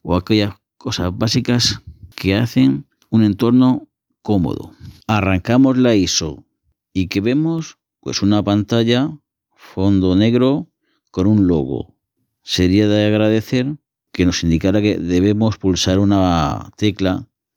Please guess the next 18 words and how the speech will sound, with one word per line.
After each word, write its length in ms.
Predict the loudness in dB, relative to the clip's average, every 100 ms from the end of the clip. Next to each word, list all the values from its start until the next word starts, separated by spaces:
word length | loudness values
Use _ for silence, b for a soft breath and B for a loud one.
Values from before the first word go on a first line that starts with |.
| _
y 80 | 2
nos 180 | 4 4
mostrará 600 | 2 2 0 0 2 0
no 260 | 2 2 2
solo 560 | 2 2 2 -2 -8 _ -4
el 140 | 0
menú 380 | 2 2 2 0
que 200 | -2 0
hay 340 | 2 0 -6 _ _ _
para 220 | -4 -2 0
lenguaje, 760 | 2 2 2 0 -2 -2 -4 -10 _ _
idioma, 640 | -12 -6 0 2 2 2 0
teclado, 840 | -4 -8 -4 -2 0 2 0 -2 -8 _ _ -8
también 300 | 0 2 4
incluyo 560 | 2 2 2 2 0
uno 320 | -2 0 2 2
de 80 |
accesibilidad. 760 | 0 -2 -4 -2 0 0 -2 -8